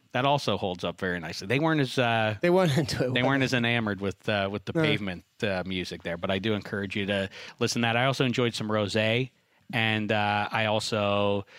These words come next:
Speaker 1: watched the movie Splash with the kids. And they
Speaker 2: Ooh,
Speaker 1: loved that
Speaker 2: that's a
Speaker 1: one.
Speaker 2: great movie.
Speaker 1: Yeah, Tom, Tom Hanks, one of his,
Speaker 2: Tom
Speaker 1: uh,
Speaker 2: Hanks.
Speaker 1: early works.
Speaker 2: Yeah.
Speaker 1: Very funny.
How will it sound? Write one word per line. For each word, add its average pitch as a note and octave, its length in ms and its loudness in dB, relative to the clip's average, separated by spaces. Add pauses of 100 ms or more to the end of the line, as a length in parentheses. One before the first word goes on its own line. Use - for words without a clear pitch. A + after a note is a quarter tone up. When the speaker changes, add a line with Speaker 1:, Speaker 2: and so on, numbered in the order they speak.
(240)
Speaker 1:
watched A#2 320 0
the B2 80 0
movie A#2 260 2
Splash B2+ 520 -2
with G2 80 -14
the - 80 -14
kids. - 420 -14
And D#4+ 240 4
they E4+ 60 8
Speaker 2:
Ooh, E4+ 140 8
Speaker 1:
loved C4+ 120 4
that C#4 40 6
Speaker 2:
that's C#4+ 140 2
a C#4 40 2
Speaker 1:
one. A3 60 0
Speaker 2:
great G3 220 4
movie. B2+ 280 2
Speaker 1:
Yeah, F#2 200 -2 (140)
Tom, C3 340 0
Tom B2+ 220 0
Hanks, B2 320 -2
one B2 100 0
of A#2+ 80 2
his, A2+ 160 2
Speaker 2:
Tom F3 140 4
Speaker 1:
uh, - 60 4
Speaker 2:
Hanks. D#3+ 440 0
Speaker 1:
early D3 300 4
works. A#2+ 400 0
Speaker 2:
Yeah. E3 100 4
Speaker 1:
Very C3 140 4
funny. A2 380 -2